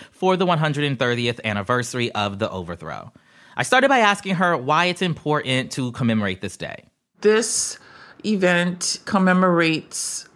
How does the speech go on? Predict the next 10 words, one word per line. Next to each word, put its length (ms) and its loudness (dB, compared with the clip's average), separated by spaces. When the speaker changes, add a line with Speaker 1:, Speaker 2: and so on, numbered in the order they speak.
Speaker 2:
the 540 -2
end, 500 2
as 220 0
we 100 -2
know 240 2
it, 220 -2
of 540 0
the 80 -2
Hawaiian 440 0
kingdom 720 0